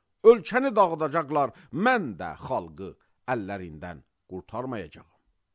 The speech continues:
Buna görə də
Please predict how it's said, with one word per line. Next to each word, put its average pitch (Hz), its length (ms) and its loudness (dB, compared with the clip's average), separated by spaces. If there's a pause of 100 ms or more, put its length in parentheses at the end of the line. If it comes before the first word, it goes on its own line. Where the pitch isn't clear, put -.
(2500)
Buna 135 200 -6
görə 135 240 -8
də 127 140 -8